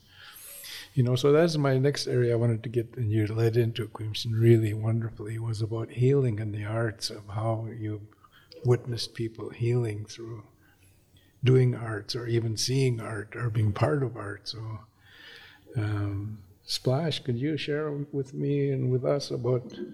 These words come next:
examples of healing you witnessed by people being in the arts or doing art yourself?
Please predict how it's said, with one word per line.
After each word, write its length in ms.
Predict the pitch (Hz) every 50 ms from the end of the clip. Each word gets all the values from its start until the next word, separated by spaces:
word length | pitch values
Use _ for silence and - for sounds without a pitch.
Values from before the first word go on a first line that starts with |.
| - - - - -
examples 640 | 147 113 120 120 123 123 127 120 117 - 120 110 104
of 100 | 113 104
healing 480 | 113 101 101 127 123 120 120 120 113 113
you 220 | 113 117 120 127 123
witnessed 640 | 120 127 127 123 127 139 131 135 127 131 - - - - _ - - _ _ _ _ _ _
by 160 | - 127 123
people 380 | 120 - 120 123 127 - 131 123
being 260 | 117 117 117 117 113
in 200 | 113 117 120 117
the 120 | 113 120 120
arts 340 | 117 117 117 117 - -
or 100 | 123 117
doing 280 | 104 117 123 123 120 117
art 280 | 113 131 127 123 - 143
yourself? 460 | - - - - 135 117 107 -